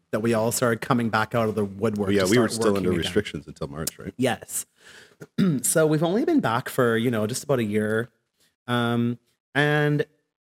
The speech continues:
Speaker 1: I feel extremely blessed that I've been,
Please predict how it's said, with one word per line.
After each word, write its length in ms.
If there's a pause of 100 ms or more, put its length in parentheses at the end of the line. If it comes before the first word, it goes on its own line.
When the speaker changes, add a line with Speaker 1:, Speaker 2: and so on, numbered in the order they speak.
(160)
Speaker 1:
I 120
feel 640
extremely 920
blessed 580
that 280 (160)
I've 340
been, 580